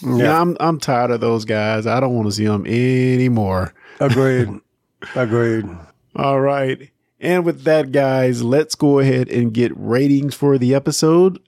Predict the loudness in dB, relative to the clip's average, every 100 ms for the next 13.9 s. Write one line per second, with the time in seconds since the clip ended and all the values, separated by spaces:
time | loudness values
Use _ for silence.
0 | -2 0 2 0 -4 -6 -6 -2 -2 0
1 | 0 0 -4 -8 -8 -8 -4 -2 0 -2
2 | -4 _ _ _ -4 0 0 0 -2 -2
3 | -2 2 4 4 2 -2 _ -4 -2 -2
4 | -6 _ -2 0 -2 -2 0 2 2 2
5 | 0 0 -4 -2 -2 -2 -2 -2 -2 -2
6 | 0 0 0 0 0 0 0 0 0 0
7 | 2 0 0 0 0 2 0 0 0 0
8 | -2 -2 -2 0 -2 -2 -2 -2 -2 -2
9 | -2 0 0 2 2 2 -2 -20 -20 -4
10 | -2 0 -2 0 -4 -2 -4 -2 -4 -6
11 | -4 -6 -2 0 2 0 0 -2 -2 -2
12 | -4 -4 -4 -2 -4 -2 -2 -2 0 0
13 | 0 -2 -4 -2 0 2 2 0